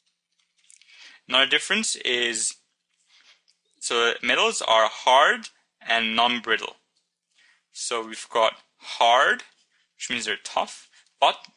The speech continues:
they're non-brittle. So if you look at the, in that picture here, you can see it look quite non-brittle. Whereas this, for example,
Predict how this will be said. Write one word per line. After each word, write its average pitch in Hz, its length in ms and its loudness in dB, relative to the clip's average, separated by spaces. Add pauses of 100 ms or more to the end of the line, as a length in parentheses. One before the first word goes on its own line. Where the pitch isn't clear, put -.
(100)
they're 117 100 -2
non-brittle. 117 640 0
So 110 480 -2
if - 300 -16
you 113 60 -6
look 131 120 -4
at 110 120 0
the, 113 80 0
in 107 100 0
that 104 140 -6
picture - 320 -8
here, 113 340 -6 (400)
you - 40 -20
can 120 120 -10
see 135 160 0
it 117 80 0
look 117 160 -8
quite - 460 -2 (200)
non-brittle. 127 520 -6 (500)
Whereas 117 500 0
this, 170 160 -2
for - 180 -4
example, 107 520 -4